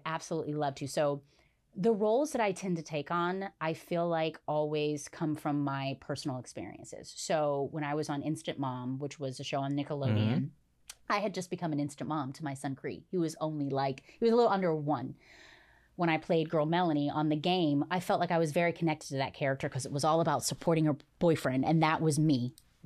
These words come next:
Speaker 1: during that moment and that time. It was, like, all about my boyfriend.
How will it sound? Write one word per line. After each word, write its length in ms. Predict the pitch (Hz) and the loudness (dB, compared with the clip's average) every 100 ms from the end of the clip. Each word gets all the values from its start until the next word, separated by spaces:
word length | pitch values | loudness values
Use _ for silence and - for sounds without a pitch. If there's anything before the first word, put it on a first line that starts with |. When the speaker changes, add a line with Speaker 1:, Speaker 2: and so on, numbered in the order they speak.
| 165 156 | 0 4
Speaker 1:
during 260 | 175 151 | 6 8
that 180 | 147 - | 6 4
moment 320 | 156 135 123 | 4 4 4
and 120 | 135 | 4
that 100 | 139 | 4
time. 280 | 139 151 127 | 2 2 4
It 20 | 127 | 2
was, 140 | 135 | 2
like, 240 | 120 120 - | 2 -2 0
all 220 | 160 160 160 | 6 6 6
about 200 | 147 139 | 4 4
my 120 | 135 | 2
boyfriend. 320 | 120 - | 0 -2